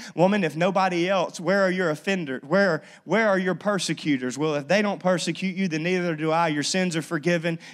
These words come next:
Go and sin no more." And that's what we get to operate here. But Mary didn't have that choice 'cause she was carrying the Messiah. She was expecting child. Verse six, "And while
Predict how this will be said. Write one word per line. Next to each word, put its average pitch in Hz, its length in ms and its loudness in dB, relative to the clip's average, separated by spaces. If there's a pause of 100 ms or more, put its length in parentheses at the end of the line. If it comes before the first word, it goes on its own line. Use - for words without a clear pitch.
Go 170 220 4
and 156 120 -2
sin 160 280 0
no 151 140 0
more." 147 260 -2
And 139 100 -4
that's 208 180 -2
what 180 140 0
we 233 120 0
get 202 200 -2
to 175 80 0
operate 151 500 -2
here. 147 220 -6 (200)
But 151 180 0
Mary 208 420 2
didn't 165 300 -4
have 214 240 -2
that 139 180 -2
choice - 520 -4 (300)
'cause 160 140 -2
she 262 180 0
was 185 180 0
carrying 170 600 2
the 131 120 -2
Messiah. 71 600 -8 (600)
She - 160 -6
was 165 140 0
expecting 165 560 -2
child. 156 380 -2
Verse 156 200 0
six, 185 300 -2
"And 165 240 -2
while 294 500 2